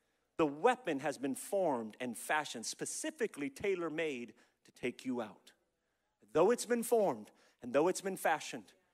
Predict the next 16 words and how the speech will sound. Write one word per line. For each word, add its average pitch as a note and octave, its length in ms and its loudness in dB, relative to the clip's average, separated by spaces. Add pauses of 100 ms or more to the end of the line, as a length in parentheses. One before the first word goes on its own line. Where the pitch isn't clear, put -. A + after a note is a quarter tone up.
(260)
ladies E3+ 280 2
and F3+ 100 -2
gentlemen, G3 340 2
it C3 140 -2
doesn't D#3+ 300 2
have D#3 260 -4
to D3+ 80 -10
prosper. - 560 -8 (880)
It - 240 -8
doesn't F#3+ 460 4
have - 520 0
to E3+ 100 -4
prosper. - 640 -2 (480)
And E3 100 4
in E3 100 2
closing, D#3+ 680 4